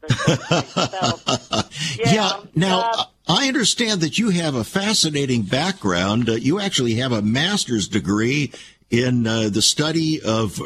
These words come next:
Speaker 2: Russian society and government and so on. Is that right?
Speaker 1: Yeah, a master's in Russian and Soviet history.
Speaker 2: Uh-huh.
Speaker 1: Uh, it's, it's really a history,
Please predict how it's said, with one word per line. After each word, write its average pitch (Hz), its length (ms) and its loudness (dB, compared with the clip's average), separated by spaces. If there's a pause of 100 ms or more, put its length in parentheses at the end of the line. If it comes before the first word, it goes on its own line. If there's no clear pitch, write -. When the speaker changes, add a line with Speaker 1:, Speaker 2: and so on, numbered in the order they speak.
Speaker 2:
Russian 147 420 0
society 143 840 0
and 101 160 0
government 156 440 0
and 151 140 -2
so 147 160 2
on. 170 140 -2
Is - 80 0
that 147 140 0
right? 123 280 -2 (1040)
Speaker 1:
Yeah, 262 240 0
a 262 60 -4
master's 311 460 -4
in 277 140 -10
Russian 262 360 -4
and 226 80 -8 (100)
Soviet 220 300 -2
history. 160 760 -8
Speaker 2:
Uh-huh. 107 280 2
Speaker 1:
Uh, 208 300 0
it's, - 80 -16
it's 196 280 -16
really 254 240 -4
a 202 140 -4
history, 185 760 -6